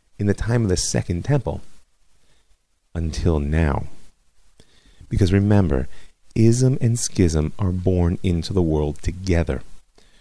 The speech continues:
With the birth of orthodoxy, what might have been seen as heterodoxy will now be labeled as heresy. I refer you to the process of the Nicene Council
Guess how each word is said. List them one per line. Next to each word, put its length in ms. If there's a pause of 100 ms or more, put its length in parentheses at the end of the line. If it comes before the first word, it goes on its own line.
(320)
With 260
the 100
birth 300
of 100 (100)
orthodoxy, 720 (600)
what 160
might 240
have 220
been 180
seen 320
as 180 (280)
heterodoxy 960 (220)
will 160
now 400
be 140
labeled 540
as 340 (300)
heresy. 580 (880)
I 60
refer 420
you 160
to 100
the 60
process 500
of 120
the 100
Nicene 480
Council 600